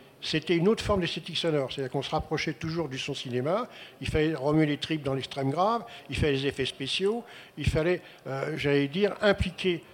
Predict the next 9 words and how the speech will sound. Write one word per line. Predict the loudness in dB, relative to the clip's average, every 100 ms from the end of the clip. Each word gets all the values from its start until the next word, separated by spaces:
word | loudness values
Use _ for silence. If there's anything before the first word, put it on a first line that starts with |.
| -20 -8
euh, | -4 -4 0
l'auditeur | 0 0 -6 2 4 4 0 -8
qui | -12 -12 -14 -12
visualisait | -6 -4 -2 0 0
aussi | -2 -6 -8 -14 -16
le | 0 2
film | 2 0 0 0 -6 -14
dans | -4 -2
l'action. | 0 -2 -2